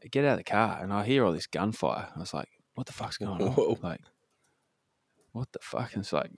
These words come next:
Speaker 1: got, got into, like, you know, "We gotta get the fuck out of here or what?" And then, um, realised that the, there's a rifle club next to the beach. So it's this beautiful little bay with a beach, a little surf spot there.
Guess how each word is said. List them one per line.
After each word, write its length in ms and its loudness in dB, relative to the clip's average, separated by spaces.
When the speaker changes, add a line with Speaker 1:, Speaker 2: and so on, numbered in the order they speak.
Speaker 1:
got, 260 2
got 160 4
into, 220 0
like, 180 0
you 120 -2
know, 140 0
"We 80 -4
gotta 120 0
get 100 -4
the 60 -12
fuck 240 2
out 140 10
of 60 8
here 140 10
or 80 10
what?" 260 10
And 160 4
then, 200 6
um, 300 6
realised 400 8
that 140 0
the, 280 0
there's 140 0
a 40 -2
rifle 300 6
club 320 -2
next 240 -4
to 40 -8
the 60 -2
beach. 380 2
So 220 8
it's 220 4
this 140 4
beautiful 420 6
little 160 4
bay 440 4
with 100 -6
a 100 -12
beach, 260 4
a 40 -2
little 160 0
surf 440 2
spot 340 -2
there. 200 -2